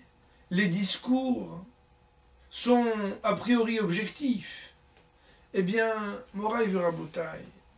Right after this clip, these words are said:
il ne faut jamais oublier, Israël, Betach Bashem Ezram Umaginam Hu.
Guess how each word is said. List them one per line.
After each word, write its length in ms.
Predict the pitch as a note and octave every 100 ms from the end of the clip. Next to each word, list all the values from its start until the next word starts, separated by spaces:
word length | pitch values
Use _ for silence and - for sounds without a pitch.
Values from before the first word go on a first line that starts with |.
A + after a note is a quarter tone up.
| _ _ _ - _ _ _ - - - -
il 120 | G#3
ne 80 | A3+
faut 180 | A3+
jamais 260 | G3 A3+ A3+
oublier, 540 | G3+ F3+ F#3 F#3+ B2+ A#2 _ _ _ _ _ _ _ _ - _ _ _ _ _ _ _ -
Israël, 840 | F#3+ - F3 - B3+ D#4+ D4 F#3+
Betach 540 | F#3 E3+ C#4+ - -
Bashem 540 | F#3+ - - - A3+ G2
Ezram 640 | F2+ F#2+ E3 G3+ A3+ A3 G3+
Umaginam 680 | F#3 E3 D3+ E3 E3+ E3 C#3
Hu. 200 | D#3